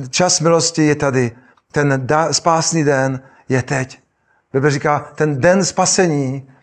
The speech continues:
ten den, kdy ty, ty se máš setkat s Bohem, ten den, kdy Bůh změní tvůj život, je dneska. Je, Bůh má takový kalendář o tvém životě, ale a, a v tom kalendáři jsou, kdy ses narodil, kdy zemřeš a spoustu dalších věcí. A potom tam je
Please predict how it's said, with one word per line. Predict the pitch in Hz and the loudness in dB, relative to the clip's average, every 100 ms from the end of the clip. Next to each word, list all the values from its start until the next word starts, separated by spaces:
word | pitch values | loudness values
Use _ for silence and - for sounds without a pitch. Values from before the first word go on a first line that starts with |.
| _ - | _ -6
ten | 160 | -2
den, | 160 143 175 190 | 0 2 2 2
kdy | 170 170 165 - - - | 4 2 2 -4 -20 -6
ty, | - | -4
ty | 175 165 | -2 0
se | 180 | 2
máš | 180 175 - 185 | 2 0 -2 -4
setkat | - 190 202 | -2 0 2
s | 160 | 0
Bohem, | 135 185 147 131 | 2 2 2 -2
ten | 160 | -2
den, | 147 180 | 0 0
kdy | 196 151 160 | 2 2 2
Bůh | 175 165 | 0 0
změní | 139 175 180 | 0 0 0
tvůj | 170 170 | 0 0
život, | 151 156 170 170 - - | 2 2 2 0 -6 -4
je | 156 | -2
dneska. | 156 165 165 131 101 - _ _ _ _ _ | 0 0 0 -4 -8 -12 _ _ _ _ _
Je, | 135 165 156 - - _ _ | 0 2 0 -4 -18 _ _
Bůh | 156 | -2
má | 196 | 0
takový | 196 202 | 2 2
kalendář | 196 190 185 180 | 2 2 2 2
o | |
tvém | 170 165 | 0 0
životě, | 160 175 - 131 | 2 2 2 2
ale | 135 143 | 4 4
a, | 156 135 - | 2 0 -2
a | |
v | 139 | 0
tom | 185 175 | 0 2
kalendáři | 175 190 175 160 | 2 4 2 0
jsou, | 151 160 143 | 0 2 2
kdy | 156 | 2
ses | 160 - | 0 0
narodil, | 180 190 160 175 | 2 2 4 4
kdy | 151 139 | 2 0
zemřeš | 170 165 170 | 0 0 0
a | 156 | -2
spoustu | - 165 170 | -4 -4 0
dalších | 160 165 | 0 0
věcí. | 147 147 156 160 156 - - - - | -4 -2 -4 -4 -8 -20 -20 -12 -4
A | 131 | -2
potom | 165 165 175 | 0 0 2
tam | 180 185 | 4 2
je | 180 | 0